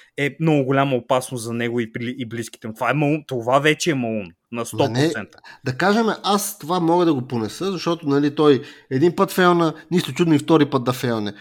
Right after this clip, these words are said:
Speaker 2: А и, нали, там идеята е, нали, трябва човека, който направи баланса в вселената или там,
Speaker 1: Да,
Speaker 2: който е,
Speaker 1: да, да,
Speaker 2: трябва да
Speaker 1: да.
Speaker 2: му е сина на това. Така че този референс го разбирам, защото трябва да го остави. Не,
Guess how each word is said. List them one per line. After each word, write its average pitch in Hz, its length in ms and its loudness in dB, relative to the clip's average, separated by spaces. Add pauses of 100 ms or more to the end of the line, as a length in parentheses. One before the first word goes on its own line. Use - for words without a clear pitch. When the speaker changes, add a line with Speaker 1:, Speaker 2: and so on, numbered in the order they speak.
(140)
Speaker 2:
А 110 100 -6
и, - 20 -2
нали, 143 240 2
там 151 200 2
идеята 143 420 4
е, 120 140 4 (280)
нали, 131 560 2
трябва 127 520 -2 (1120)
човека, 143 340 -4
който 147 260 2
направи 131 400 2
баланса 120 500 4
в 101 40 -8
вселената 113 540 -2
или 98 120 -14
там, - 200 -14
Speaker 1:
Да, 143 260 2
Speaker 2:
който 120 80 -6
е, - 40 -4
Speaker 1:
да, 143 100 0
да, 123 80 -2
Speaker 2:
трябва 139 200 2
да 139 60 -2
Speaker 1:
да. 139 40 0
Speaker 2:
му 131 140 0
е 120 40 -2
сина 131 260 -4
на 110 80 -4
това. - 180 -14 (400)
Така 208 120 2
че - 100 -2
този 202 260 8
референс 180 300 2
го 135 140 2
разбирам, 160 300 0
защото 156 220 -2
трябва 143 200 2
да 131 40 -4
го 117 100 -4
остави. 110 460 -6 (440)
Не, 127 80 -4